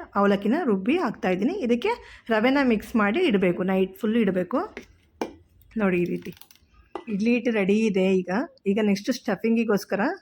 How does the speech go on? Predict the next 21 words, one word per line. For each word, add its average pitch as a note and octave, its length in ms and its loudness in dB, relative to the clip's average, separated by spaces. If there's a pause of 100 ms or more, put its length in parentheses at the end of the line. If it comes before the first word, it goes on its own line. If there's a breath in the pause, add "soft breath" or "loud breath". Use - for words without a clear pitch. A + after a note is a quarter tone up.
(140)
ಸಬ್ಬಸಿಗೆ F3+ 340 -2
ಸೊಪ್ಪು F#3 200 -6
ಹೆಚ್ಕೊತಾ F3 380 -4
ಇದ್ದೀನಿ E3+ 200 -4
ನೋಡಿ. E3 220 -4 (600)
ಸಬ್ಬಸಿಗೆ F#3 380 -2
ಸೊಪ್ಪು, F3 440 -6 (640)
ಮೆಂತ್ಯ F#3+ 280 2
ಸೊಪ್ಪು, F3+ 420 -6 (480)
ನಿಮ್ಗೆ G#3+ 200 0
ಯಾವುದಾದ್ರೂ G#3 380 0
ಸೊಪ್ಪು G#3 300 -4
ನೀವು G3 160 2
ಯೂಸ್ F#3 260 0
ಮಾಡ್ಕೋಬೋದು. F3 540 -6
ನಾನಿಲ್ಲಿ F#3+ 460 -2
ಮೆಂತ್ಯ F#3+ 220 -2
ಸೊಪ್ಪು, G3+ 240 -6
ಸಬ್ಬಸಿಗೆ F3+ 420 -6
ಸೊಪ್ಪು F#3 160 -10
ತೊಗೊಂಡಿದ್ದೀನಿ. F3+ 480 -4